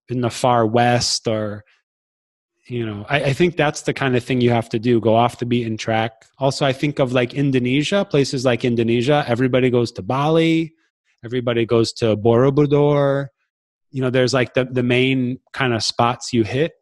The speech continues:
But, um, if you just go off the beaten track a little bit, there's just, um, so much. Indonesia has so many islands.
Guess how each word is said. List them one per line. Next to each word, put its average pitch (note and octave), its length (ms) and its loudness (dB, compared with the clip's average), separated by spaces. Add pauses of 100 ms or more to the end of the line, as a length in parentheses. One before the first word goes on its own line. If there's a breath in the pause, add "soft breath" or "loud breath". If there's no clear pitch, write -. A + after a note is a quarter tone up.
(520)
But, B2 540 -2
um, A#2 460 0
if C#3 180 0
you C#3 80 2
just C3+ 300 0
go C3 140 2
off B2+ 220 0
the B2+ 80 -4
beaten B2 300 -2
track B2 380 -6
a - 20 0
little A#2 240 -2
bit, G2+ 260 -4
there's G#2+ 220 -4
just, - 640 -8 (380)
um, G#2 440 -14
so B2 300 -2
much. - 720 -4
Indonesia D3+ 580 2
has B2 200 0
so E3 360 -4
many C#3+ 180 2
islands. B2+ 640 0